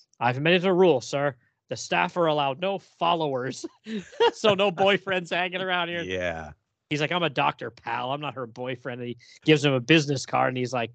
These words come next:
Speaker 1: all of a sudden, as soon as he hands him that business card that says his credentials, it, that's all you need to impress this guy. It could be a fake business card saying
Speaker 2: That's
Speaker 1: you're,
Speaker 2: right.
Speaker 1: you know, the president. It's
Speaker 2: Yeah.
Speaker 1: okay. He's, he all of a sudden is like, "Oh, wow, you went to Leiden University," and all
Speaker 2: Leiden,
Speaker 1: that
Speaker 2: yeah.
Speaker 1: stuff. <laughs> Yeah,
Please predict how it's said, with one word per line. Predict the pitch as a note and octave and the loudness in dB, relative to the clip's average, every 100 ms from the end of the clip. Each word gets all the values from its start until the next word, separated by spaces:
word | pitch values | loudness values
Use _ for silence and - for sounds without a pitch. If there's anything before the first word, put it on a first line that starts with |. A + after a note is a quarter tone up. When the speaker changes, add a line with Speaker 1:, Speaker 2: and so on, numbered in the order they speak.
| _ _ - | _ _ 4
Speaker 1:
all | D3+ G#3+ | 6 6
of | |
a | G#3+ | 4
sudden, | - G#3 F#3+ | 2 0 0
as | |
soon | D3 F#3+ | -6 -8
as | |
he | F3+ | -6
hands | D3+ F3+ | -4 -6
him | D#3 | -4
that | D3+ | -6
business | C#3+ D3 C3+ A#2+ | -4 -6 -6 -10
card | C3 A#2+ | -8 -6
that | A#2 | -6
says | C#3 B2+ | -6 -6
his | A#2+ | -6
credentials, | - B2 B2 C#3 B2+ - - - _ | -6 -6 -4 -6 -8 -12 -20 -20 _
it, | C3 C#3+ | -6 -2
that's | B2 | 4
all | F#3 F#3+ | 6 6
you | |
need | F3+ D#3+ | 6 2
to | D3+ | 0
impress | B2+ D#3 B2+ | -2 -2 -2
this | D3 - | -4 -4
guy. | A#2 | -8
It | A#2 | -8
could | E3 | -8
be | D3 | -8
a | |
fake | B2 D3+ D3+ | -6 -6 -6
business | C#3+ C3+ A#2+ - | -8 -10 -12 -16
card | - G2+ G2 _ _ _ | -12 -12 -12 _ _ _
saying | - D3+ | -2 0
Speaker 2:
That's | C#3 | 0
Speaker 1:
you're, | - | -2
Speaker 2:
right. | - | -4
Speaker 1:
you | C3+ | -2
know, | C3+ B2+ | -2 0
the | C3+ | 0
president. | - D3+ C3 A#2 A2+ _ - | 4 2 2 -6 -14 _ -12
It's | C#3 | -4
Speaker 2:
Yeah. | D#3+ | -2
Speaker 1:
okay. | B2 F2 A#2+ - | 0 0 -2 -8
He's, | D3 C#3 - _ _ | -8 -8 -10 _ _
he | D#3+ | 0
all | D3+ | 2
of | D3 | 0
a | |
sudden | C3 F3+ | -4 -8
is | A#2+ | -10
like, | A#2+ - | -14 -14
"Oh, | A2+ G3+ D#3+ | -12 -8 -6
wow, | G2 A2+ G3+ A3+ | -6 -8 -6 -4
you | B2+ C#3 | -4 -4
went | A#3+ D3+ | -4 -4
to | C#3+ A#2+ - _ _ | -6 -8 -12 _ _
Leiden | G2 A2 D#3+ A#3 D#3+ C3 | -10 -2 2 2 0 -2
University," | C#3 C#3 C#3 G#3 - F2+ | -4 -2 -2 -4 -2 0
and | G2 A#2+ | 4 4
all | D3 D3+ | 2 0
Speaker 2:
Leiden, | D3+ | 0
Speaker 1:
that | G#3+ | 0
Speaker 2:
yeah. | |
Speaker 1:
stuff. | G3+ G3 - - | 0 0 0 -10
<laughs> | A3+ - | -14 -4
Yeah, | A#4 B4 | -2 0